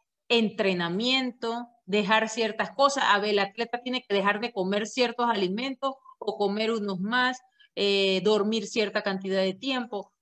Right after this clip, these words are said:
Todo eso es un sacrificio que hace la persona para conseguir el objetivo. O de repente hasta dejar de ver a su familia por un tiempo para poder llegar allí, ¿sí?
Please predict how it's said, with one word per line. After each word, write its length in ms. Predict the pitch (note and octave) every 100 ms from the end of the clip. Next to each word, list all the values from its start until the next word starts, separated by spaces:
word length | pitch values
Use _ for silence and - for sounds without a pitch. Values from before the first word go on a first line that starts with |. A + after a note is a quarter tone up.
| _
Todo 260 | A#3+ B3+ C4+
eso 180 | C4
es 60 | C4+
un 160 | C4+ B3+
sacrificio 720 | B3+ - G3 A3 G3 B3 B3
que 180 | G3+
hace 480 | F#3+ F#3+ A#3 A#3+ B3 _
la 340 | F#3 F#3 G3 G3
persona 480 | F#3 F#3 B3+ C#4 C4+
para 280 | G#3 G3
conseguir 640 | G3 F#3 F#3+ F3+ G#3+ B3+ _
el 140 | G3+ A3+
objetivo. 640 | G#3+ F#3+ F#3+ C4 F3+ D#3 - _ _ _ _ - -
O 120 | A3
de 120 | A#3
repente 400 | A3 A3 A#3 A#3+
hasta 220 | C#4+ B3
dejar 340 | A3 G3 A3+ A#3
de 120 | B3
ver 180 | B3 B3
a 80 | B3+
su 120 | A#3+
familia 520 | G3 F#3+ A3+ A#3 A#3+
por 200 | G#3 F#3
un 200 | F#3+ F#3+
tiempo 560 | F#3+ C#4 C4+ - B3+ B3+ - _ _ _ _ _
para 340 | A#3 A3 G#3
poder 360 | G3+ F#3+ A3+ D4+
llegar 340 | A3+ F#3 F3
allí, 320 | C3 D#3 F3+ E3
¿sí? 280 | - A#3+